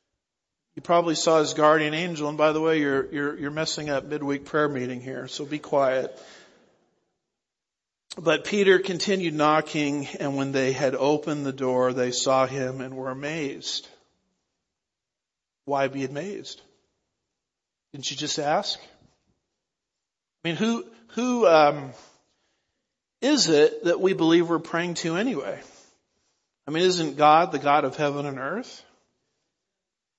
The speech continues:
I mean, rather than be shocked, "I can't believe he just answered this," why not say, you know,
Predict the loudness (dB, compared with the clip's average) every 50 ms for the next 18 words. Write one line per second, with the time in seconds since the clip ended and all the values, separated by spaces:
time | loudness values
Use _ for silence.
0 | _ _ _ _ -6 -4 -4 -4 -6 -12 _ _ -4 2 4 4 4 4 2 0
1 | -4 -8 -8 -8 -6 -4 -2 -2 2 6 6 6 6 6 4 2 -2 -4 -8 -12
2 | -10 -10 -10 -8 -8 -8 -6 -4 -4 -6 -6 -6 -8 -10 -8 -8 -8 -6 -6 -8
3 | -8 -10 -10 -14 -14 -12 -12 -10 -8 -8 -8 -6 -8 -10 -12 -14 _ _ _ _
4 | _ _ _ _ _ _ _ _ _ _ _ _ _ _ _ _ _ _ -4 -4
5 | -2 0 0 -2 -2 -2 0 2 2 2 2 2 0 -2 -4 -2 -2 -2 -2 -4
6 | -6